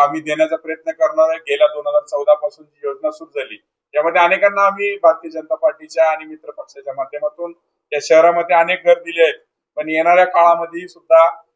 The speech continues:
राहिलेल्या लोकांना सुद्धा घर देणार आहे. त्याचसोबत पहिल्या टप्प्यामध्ये आम्ही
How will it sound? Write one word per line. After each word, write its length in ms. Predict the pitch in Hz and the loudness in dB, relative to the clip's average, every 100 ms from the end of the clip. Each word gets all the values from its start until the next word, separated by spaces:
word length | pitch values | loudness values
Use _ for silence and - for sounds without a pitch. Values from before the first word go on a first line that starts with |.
| - | -6
राहिलेल्या 400 | 131 139 147 165 | 0 2 2 0
लोकांना 440 | 160 156 160 156 151 | -2 -2 -2 -4 -6
सुद्धा 300 | 156 151 147 | -8 -8 -8
घर 100 | 147 | -10
देणार 420 | 151 156 151 156 | -12 -4 -2 -2
आहे. 100 | - _ _ _ | -4 _ _ _
त्याचसोबत 460 | 156 165 180 165 160 | 2 2 0 -2 -2
पहिल्या 400 | - 151 156 160 | -2 -4 0 0
टप्प्यामध्ये 880 | 160 - 156 156 156 160 175 147 | 0 -2 -2 -2 -6 -6 -8 -4
आम्ही 220 | 147 160 | -4 -4